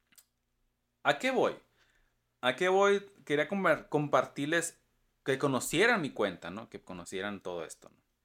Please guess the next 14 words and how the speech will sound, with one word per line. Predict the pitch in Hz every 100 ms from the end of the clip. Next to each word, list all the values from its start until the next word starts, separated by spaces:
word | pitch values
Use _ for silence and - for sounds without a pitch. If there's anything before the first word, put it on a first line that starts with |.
| _ _ _ _ -
¿A | 123
qué | 156
voy | 175 190
a, | 170
a | 143
qué | 139
voy | 175 185
a | 180
todo | 170
esto? | 120 - 87 82 _
Miren, | 127 110 87 - _ _ _ _ _ _ _ _
yo | 131 143 190
siento | 196 139 120 120 127
algo | 156 175 -